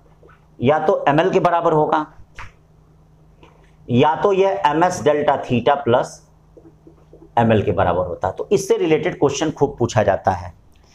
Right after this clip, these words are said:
अब एक बात हमेशा ध्यान दीजिएगा, जितने electrical appliance होते हैं, घरों में जो यूज़ होता है,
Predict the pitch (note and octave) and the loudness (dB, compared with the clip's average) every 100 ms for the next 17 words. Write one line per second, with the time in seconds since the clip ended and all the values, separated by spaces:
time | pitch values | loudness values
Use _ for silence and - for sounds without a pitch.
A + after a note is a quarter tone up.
0 | - - - _ F#3 G#3 B3 A#3+ A#3 F#3+ | -20 -20 -20 _ -2 0 0 -2 0 0
1 | F3+ G#3 G#3 F3+ D#3 C#3 C#3 F#3+ C3 E3 | 2 2 2 2 2 2 2 2 0 -2
2 | G3 A#3 A#3+ G3 F3 E3+ - A3+ A#3 A#3 | 2 0 0 0 0 0 0 0 0 -2
3 | - E3 D3+ D3 - A#2+ C3 A#2 G#2 A2 | 0 0 0 0 -2 -2 0 0 0 0
4 | F3+ G#3 G#3 F#3+ C3+ E3+ D#3+ D3 B2 A#2 | 0 2 0 0 0 2 2 2 0 0
5 | A2 F#2+ F2 | 0 -2 -6